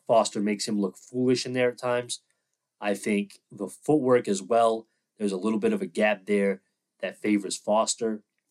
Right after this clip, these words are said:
But that power is real, and that gas tank by Hernandez is real. They call him Rocky. He wants to make a fight look like a Rocky movie. He wants to make it ugly and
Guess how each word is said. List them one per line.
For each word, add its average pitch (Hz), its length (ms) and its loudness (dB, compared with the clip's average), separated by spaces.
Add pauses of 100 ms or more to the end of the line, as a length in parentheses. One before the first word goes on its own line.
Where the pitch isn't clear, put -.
(120)
But 92 180 -2
that 123 200 0
power 123 380 4
is 113 200 -4
real, 110 440 0
and 101 140 -6
that 98 240 -2 (380)
gas 120 360 4
tank 95 400 -6 (260)
by 95 160 0
Hernandez 92 640 -6
is 101 240 -2
real. 90 460 -8
They 92 80 -14
call 113 240 0
him 107 120 -2
Rocky. 113 440 0 (240)
He 123 80 -10
wants 113 260 0
to 120 100 -6
make 110 180 -4
a 98 60 -8
fight 110 280 -4
look 107 180 -4
like 104 120 0
a 101 80 -2
Rocky 104 360 -4
movie. 101 200 -6
He 87 60 -14
wants 101 220 -8
to 110 60 -16
make 101 180 -6
it - 140 -20
ugly 117 440 -4 (680)
and 110 480 -2